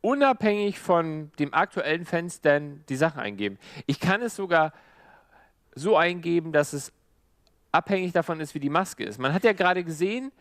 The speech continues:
hier bei diesem Beispiel, ich mache den nochmal auf, dass ich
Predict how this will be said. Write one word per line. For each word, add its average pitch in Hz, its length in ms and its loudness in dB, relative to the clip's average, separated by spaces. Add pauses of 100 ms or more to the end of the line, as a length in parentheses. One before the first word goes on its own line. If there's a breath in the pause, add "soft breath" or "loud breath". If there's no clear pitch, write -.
(200 soft breath)
hier 185 300 2
bei 156 500 2 (160)
diesem 156 240 -4
Beispiel, 220 640 0 (500 soft breath)
ich - 60 -20
mache 143 160 -6
den 139 100 -6
nochmal 123 260 0
auf, 180 280 -4 (1000 loud breath)
dass 151 380 2
ich 139 640 -4